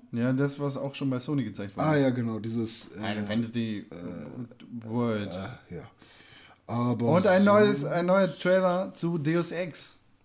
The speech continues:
Speaker 2: Ach so, ja, okay.
Speaker 1: Yes, Mankind Divided.
Speaker 2: Okay.
Speaker 1: Das wird, da freue ich mich unglaublich drauf. Fast so sehr wie auf Dishonored zwei.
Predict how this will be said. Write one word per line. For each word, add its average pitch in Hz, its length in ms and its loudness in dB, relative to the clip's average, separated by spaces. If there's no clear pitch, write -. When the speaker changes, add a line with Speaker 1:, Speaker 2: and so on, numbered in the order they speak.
Speaker 2:
Ach 117 100 -8
so, 117 360 -4
ja, 98 80 -10
okay. - 340 -12
Speaker 1:
Yes, 190 600 4
Mankind 185 540 2
Divided. 196 1120 0
Speaker 2:
Okay. 113 460 -8
Speaker 1:
Das 165 220 -2
wird, 156 120 -6
da 170 140 2
freue 170 220 0
ich 143 40 0
mich 139 180 -2
unglaublich 147 420 -2
drauf. 135 280 -4
Fast - 320 -8
so 151 60 -6
sehr 147 300 -2
wie 143 120 -2
auf 135 120 -8
Dishonored 135 480 -4
zwei. 120 320 -4